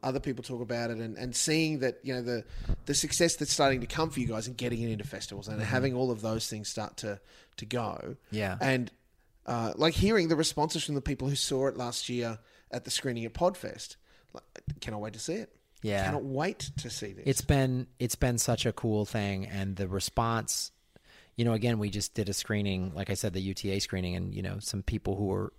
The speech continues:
Speaker 2: in it, some fans, some,
Speaker 1: Mm.
Speaker 2: some Kickstarter backers, you know, like David Huntsberger was there and stuff like
Speaker 1: Yeah.
Speaker 2: that. And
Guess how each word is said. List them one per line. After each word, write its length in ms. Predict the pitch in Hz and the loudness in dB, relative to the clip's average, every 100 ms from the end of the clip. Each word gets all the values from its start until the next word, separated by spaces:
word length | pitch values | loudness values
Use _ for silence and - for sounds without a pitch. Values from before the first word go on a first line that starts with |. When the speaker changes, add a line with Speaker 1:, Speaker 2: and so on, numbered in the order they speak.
| _ | _
Speaker 2:
in 220 | - 110 | -4 0
it, 180 | 104 101 | 0 -2
some 140 | - 98 | -4 -4
fans, 580 | - 113 107 104 101 135 | -2 -2 0 0 0 2
some, 240 | 139 123 | 2 0
Speaker 1:
Mm. 80 | 127 | -4
Speaker 2:
some 180 | 123 104 | -6 -4
Kickstarter 500 | - - - 101 101 | -4 -4 0 0 2
backers, 640 | 98 98 - 101 98 98 | 2 0 0 0 0 -2
you 80 | 107 | -4
know, 120 | 98 | -6
like 180 | 104 104 | -6 -8
David 220 | 107 104 | -8 -6
Huntsberger 540 | - 113 - 117 110 | -4 -4 -2 -2 -2
was 200 | 107 107 | -4 -8
there 160 | 104 98 | -8 -8
and 100 | 107 | -8
stuff 220 | - - | -6 -4
like 140 | 107 107 | -4 0
Speaker 1:
Yeah. 140 | 131 | 0
Speaker 2:
that. 100 | 113 | 0
And 220 | - 117 | -2 -6